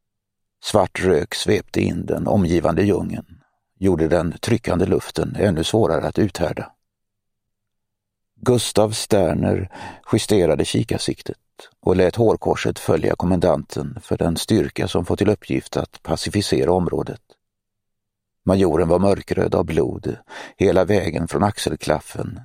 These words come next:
till macheten i vänster hand. Lutad mot ett rostigt oljefat satt en äldre man, märkt av ärrbildningar,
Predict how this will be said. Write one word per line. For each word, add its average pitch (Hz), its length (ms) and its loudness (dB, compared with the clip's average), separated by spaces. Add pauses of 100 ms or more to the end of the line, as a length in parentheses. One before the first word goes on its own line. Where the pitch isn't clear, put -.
till 90 180 0
macheten 90 640 -2
i 87 40 0
vänster 82 380 -2
hand. 73 300 -2 (1300)
Lutad 90 340 0
mot 90 200 0
ett 78 120 0
rostigt 90 360 0
oljefat 90 600 0
satt - 200 -2
en 90 80 0
äldre 80 320 0
man, 87 360 -2 (680)
märkt 87 400 0
av 80 140 2
ärrbildningar, 82 920 -2